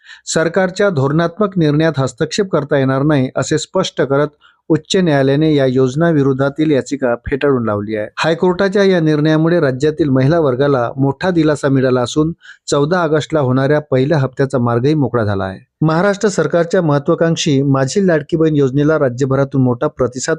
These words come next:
पाहायला मिळत आहे. अशातच लाडकी बहीण योजना सर्वसामान्य करदात्याच्या पैशाचा अपव्यय असल्याचा आरोप करत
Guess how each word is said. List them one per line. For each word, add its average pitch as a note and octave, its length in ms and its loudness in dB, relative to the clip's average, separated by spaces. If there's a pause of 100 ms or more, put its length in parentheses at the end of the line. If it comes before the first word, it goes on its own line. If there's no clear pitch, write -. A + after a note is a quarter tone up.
पाहायला A#2+ 260 0
मिळत A2 300 -2
आहे. G#2+ 180 -4 (460)
अशातच D#3 540 0
लाडकी C3 320 0
बहीण E3 220 2
योजना C#3 280 2
सर्वसामान्य C3+ 800 0
करदात्याच्या C3 540 0
पैशाचा B2+ 580 -2
अपव्यय D#3 420 0
असल्याचा D3+ 460 -2
आरोप B2 340 -4
करत C#3 220 0